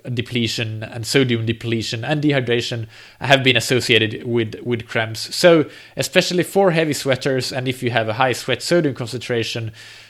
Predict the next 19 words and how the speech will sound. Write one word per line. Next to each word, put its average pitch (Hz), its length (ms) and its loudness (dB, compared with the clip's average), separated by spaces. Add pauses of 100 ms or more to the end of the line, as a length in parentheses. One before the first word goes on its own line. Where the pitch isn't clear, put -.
you 139 180 2
definitely 135 460 4
are 120 140 4
at 117 100 -4
a 120 40 -4
greater 135 320 0
risk 127 260 -2
of 117 140 -8
cramping 131 640 -4
if 113 240 -8
you 117 220 -4
don't 123 640 -2 (320)
hydrate 160 380 4
properly 143 440 -2
and 120 160 -4
you 120 80 0
don't 120 400 -2
also 117 400 -4 (340)
consider 120 720 2